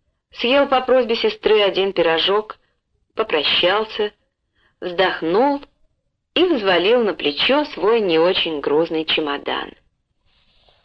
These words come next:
Через полчаса он уже был за городом. И с тех пор в жизни его всё завертелось, и оказалось, что испытание,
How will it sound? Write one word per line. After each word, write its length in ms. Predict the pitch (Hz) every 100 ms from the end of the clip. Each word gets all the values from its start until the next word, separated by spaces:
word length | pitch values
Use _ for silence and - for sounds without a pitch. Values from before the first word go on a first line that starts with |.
| _ _ _ _
Через 300 | - 196 220
полчаса 720 | - - - 160 - 262 320 - - - - - -
он 240 | 320 370
уже 180 | - 165
был 340 | - 190 240 - - -
за 240 | 151 180 185
городом. 640 | 143 139 139 131 127 123 - - - _ _ _ _ _ _ _ _ _ _ _ -
И 80 |
с 80 | 220
тех 240 | 311 294 -
пор 200 | 330 233
в 60 |
жизни 400 | 196 262 262 220
его 180 | 214 208
всё 280 | - - 262
завертелось, 1000 | 226 226 - - 160 147 135 - - - _ _ - -
и 60 | 180
оказалось, 520 | 196 226 233 262 247
что 280 | - - 220 - -
испытание, 960 | 214 - 214 214 247 247 185 143 131